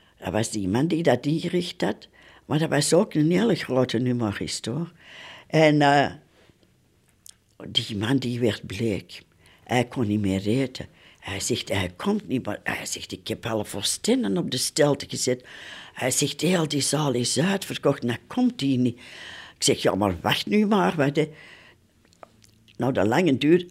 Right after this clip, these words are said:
als Bomans hier dan toch al was, ik zeg, "Bo, je moet het zeggen of ik zeg het, hè." Ik zeg, "Want die mens is er niet goed van."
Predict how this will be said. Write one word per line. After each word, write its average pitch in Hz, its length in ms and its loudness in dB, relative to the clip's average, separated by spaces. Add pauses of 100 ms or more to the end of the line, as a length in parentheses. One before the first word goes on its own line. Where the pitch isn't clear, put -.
(200)
als 117 340 2
Bomans 143 480 0
hier 123 200 0
dan 92 220 0
toch 131 200 4
al 175 160 4
was, 156 200 2
ik - 320 -18
zeg, 113 320 0
"Bo, 196 300 8
je 135 80 6
moet 180 380 4
het 233 180 2
zeggen 214 400 4
of 151 220 2
ik 120 160 -4
zeg 98 220 -2
het, - 160 -4
hè." 113 160 0 (580)
Ik - 80 -10
zeg, - 180 2
"Want 110 260 -2
die 123 160 -2
mens 143 300 4
is 120 140 -2
er 107 160 -4
niet 110 140 -2
goed 277 320 0
van." 85 240 0